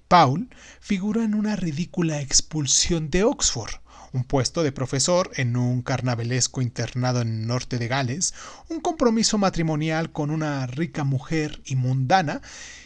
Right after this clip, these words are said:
y una, mm, temporada, obviamente, en la cárcel. En torno al ascenso y a la caída,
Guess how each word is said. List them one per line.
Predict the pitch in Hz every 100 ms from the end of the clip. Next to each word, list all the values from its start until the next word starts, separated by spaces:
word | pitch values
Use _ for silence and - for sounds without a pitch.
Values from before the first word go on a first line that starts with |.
| - -
y | 202
una, | 254 277 277 240 214 185 165
mm, | 151 151 147 147 156
temporada, | 196 185 - 180 185 185 190 151 120 - - -
obviamente, | 139 147 131 131 143
en | 151
la | 170
cárcel. | - 196 - - - - - - - - - - - _ - -
En | 214
torno | 190 311 330 349
al | 247 185
ascenso | 143 160 160 - 165
y | 139
a | 131
la | 123
caída, | 156 151 127 123